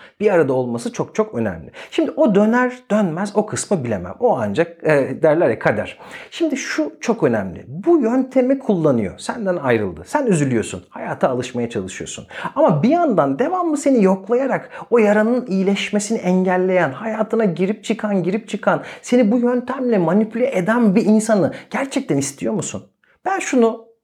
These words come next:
net olarak söyleyebilirim sana. Hiç kimse çok çok özel değil. Hiç kimse kutsal değil. Yani birisi seni bu kadar üzüyorsa, hayatında durduğu, kapladığı yer faydadan, iyilikten, huzurdan daha çok kaygı, endişe, huzursuzluk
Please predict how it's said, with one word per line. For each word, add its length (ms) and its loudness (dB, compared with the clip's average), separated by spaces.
net 120 -4
olarak 260 4
söyleyebilirim 640 0
sana. 280 -8
Hiç 220 0
kimse 300 -4
çok 220 -10
çok 140 -8
özel 360 -2
değil. 160 -10
Hiç 200 -2
kimse 320 -2
kutsal 460 0
değil. 240 -8
Yani 360 4
birisi 300 2
seni 280 4
bu 80 -4
kadar 340 2
üzüyorsa, 500 -2
hayatında 720 -2
durduğu, 420 2
kapladığı 560 0
yer 300 0
faydadan, 680 0
iyilikten, 560 -2
huzurdan 680 0
daha 260 0
çok 220 -4
kaygı, 640 2
endişe, 680 0
huzursuzluk 880 0